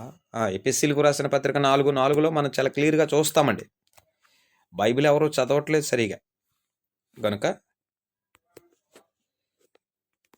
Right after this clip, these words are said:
తాను ప్రేమించిన తన కుమారుని యొక్క రాజ్య నివాసులుగా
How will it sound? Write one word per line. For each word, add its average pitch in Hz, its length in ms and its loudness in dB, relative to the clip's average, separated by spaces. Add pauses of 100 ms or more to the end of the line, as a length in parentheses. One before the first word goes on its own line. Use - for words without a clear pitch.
(640)
తాను 180 420 6
ప్రేమించిన 196 880 4
తన 170 260 2
కుమారుని 190 680 4
యొక్క 185 320 2
రాజ్య 165 920 4
నివాసులుగా 156 800 4